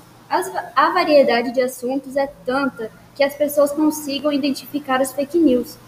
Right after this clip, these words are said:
A jornalista Claire Wadley, perdão se pronunciei errado, as dividiu em sete categorias diferentes, sendo elas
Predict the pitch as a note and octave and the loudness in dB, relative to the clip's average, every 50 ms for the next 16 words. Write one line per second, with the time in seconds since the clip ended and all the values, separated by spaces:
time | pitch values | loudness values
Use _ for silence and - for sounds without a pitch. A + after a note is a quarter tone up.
0 | - - - - D#4 F#4 F#4+ F#4+ G4 F#4 F4+ D#4+ D4+ C4 A#3 B3+ B3+ B3+ - B3+ | -20 -20 -8 -2 0 0 2 2 2 2 4 4 4 4 4 2 0 2 0 -2
1 | B3 - - G#3+ G#3 C#4 D#4 E4+ E4+ D#4 C#4 A#3+ A3+ A3 A#3 B3 B3 A3+ A#3+ A3+ | -2 -2 -2 2 4 4 4 4 4 4 4 4 4 2 2 2 0 0 -2 -2
2 | G#3+ G#3 - - - - - - - - - - - - - - - C4 A#3+ B3 | -2 -4 -6 -12 -20 -20 -20 -20 -20 -20 -20 -20 -20 -20 -20 -6 -2 0 0 0
3 | A3 A#3 A3+ A#3+ C4+ C#4+ - - B3+ A#3 A#3 - A#3 A3+ A#3 A#3 A3+ - A#3 G#3+ | 2 2 2 2 2 0 -2 -4 -6 -6 -4 -2 0 0 2 2 0 0 0 -2
4 | G#3+ G#3+ A3 A3 A3+ A3+ A3 D#4 - - - - - B3 C#4 D4+ C#4+ D#4 D4 C4+ | -2 -2 -2 -4 -4 -4 -4 -6 -10 -14 -14 -2 4 6 8 8 10 8 8 10
5 | D4+ C#4+ A#3 - B3+ C#4 D4 D4 C#4+ - C#4+ C#4+ D4+ D4 - - D#4 D4+ D#4 D4+ | 8 8 8 8 8 8 8 8 8 8 6 6 4 4 4 4 4 6 6 6
6 | D4 C#4+ C4+ C#4+ C#4+ C#4 - - D#4+ D#4+ D4 C4 A#3+ A3+ A3+ - - - - - | 6 6 6 6 4 4 2 2 4 6 6 6 6 4 0 -2 -6 -12 -14 -16
7 | - - - - - C4 C4+ C4+ C#4 B3+ A#3 G#3+ G#3 G3+ G3+ G3+ G3+ - | -20 -20 -4 0 2 4 4 4 4 4 6 6 8 8 6 6 4 -2